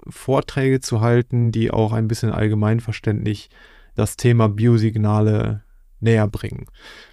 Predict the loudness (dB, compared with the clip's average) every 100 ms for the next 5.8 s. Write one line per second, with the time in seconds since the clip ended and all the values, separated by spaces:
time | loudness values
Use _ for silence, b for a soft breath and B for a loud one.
0 | -8 -2 2 2 2 -6 _ 0 2 2
1 | 0 -4 -4 -2 0 -2 -2 -4 -2 -2
2 | -2 -2 -2 -4 -4 -2 -2 -2 -4 -4
3 | -2 -2 0 0 -2 -2 -4 -4 -4 -4
4 | -4 -6 -10 -18 -12 -8 -6 -6 -4 -2
5 | 0 0 0 -2 -4 -4 -4 -6